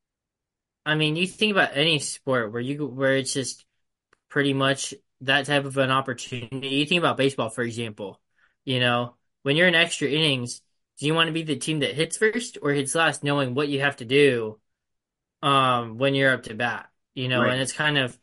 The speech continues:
Speaker 1: that basically situation. It's just like penalty kicks in soccer, you know? You wanna be that team that goes second to understand what you specifically have to do. And,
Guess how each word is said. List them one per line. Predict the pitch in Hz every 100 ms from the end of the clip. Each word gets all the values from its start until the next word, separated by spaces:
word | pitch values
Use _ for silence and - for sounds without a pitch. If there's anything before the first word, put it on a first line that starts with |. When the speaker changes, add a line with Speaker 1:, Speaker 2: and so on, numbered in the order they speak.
| _ _ _ _ _ _
Speaker 1:
that | 135 143 151
basically | 160 151 165
situation. | 147 160 147 165 175 127
It's | 117
just | 143 156
like | 139
penalty | - 147 131
kicks | 120 120 - 123
in |
soccer, | 127 123 120 104 101 -
you | 120
know? | 120 117 120 120 _ _ _ _ _
You | 147 156 147
wanna | 156 165
be | 151
that | 143 113
team | - 135
that | 127 117
goes | 113
second | - 123 120 107
to | 127
understand | 123 117 131 120 117 107 _ - - _ -
what | 131 151
you | 139
specifically | 123 - 123 - 135 123 120 123
have | 120 120 -
to | 117
do. | 123 113 104 - _ -
And, | 127 123 123 117